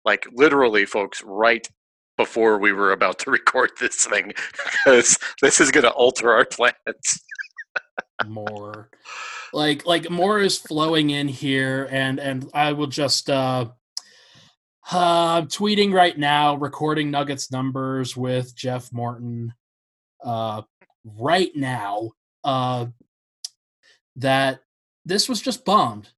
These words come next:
Speaker 2: Uh, Jrue Holiday was just traded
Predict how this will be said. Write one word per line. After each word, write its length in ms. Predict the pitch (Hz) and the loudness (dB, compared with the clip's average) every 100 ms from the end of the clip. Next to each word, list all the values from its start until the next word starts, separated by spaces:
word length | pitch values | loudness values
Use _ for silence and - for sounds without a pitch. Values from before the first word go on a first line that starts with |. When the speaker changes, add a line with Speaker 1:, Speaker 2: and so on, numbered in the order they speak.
| _ 143 | _ -2
Speaker 2:
Uh, 220 | 151 151 | 0 -2
Jrue 380 | 127 147 226 226 | -4 -2 0 0
Holiday 760 | 208 214 180 139 131 131 127 - | 0 0 0 0 0 -2 -6 -12
was 380 | 131 147 143 117 | -10 -8 -6 -8
just 760 | 104 113 113 147 170 - - _ - | -10 -8 -6 -6 -4 -6 -8 _ -14
traded 600 | - 131 117 101 90 | -6 -4 -4 -8 -16